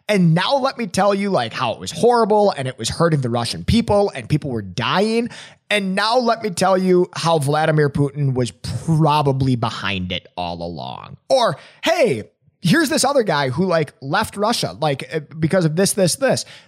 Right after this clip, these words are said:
Let me tell you how he died in a car bombing. Oh, here's this other guy who this, this, this. Let me tell you who, how he got poisoned with a radioactive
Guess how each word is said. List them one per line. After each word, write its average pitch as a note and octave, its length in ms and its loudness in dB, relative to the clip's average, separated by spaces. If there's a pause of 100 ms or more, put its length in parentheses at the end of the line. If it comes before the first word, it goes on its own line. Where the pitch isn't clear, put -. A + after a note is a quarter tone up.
(120)
Let F3+ 320 2
me G#3 80 0
tell F#3 180 2
you E3+ 100 6
how D#3+ 140 4
he D3 80 0
died B2+ 300 -2
in B2 80 -4
a A2+ 40 -8
car G2+ 300 -6
bombing. D#2+ 460 -12 (100)
Oh, E4 180 4
here's A3+ 240 0
this B3+ 200 0
other B3+ 200 0
guy D3+ 260 -2
who E3 120 0
this, F#3+ 220 -2
this, G3 260 -4
this. B3 240 -2 (300)
Let - 100 0
me F4 80 -2
tell - 160 0
you G#3 200 6
who, G#3 60 2
how E3 180 2
he F#3 100 6
got E3 240 0
poisoned E3+ 560 2
with D3 180 0
a D3+ 100 0
radioactive D3 1080 0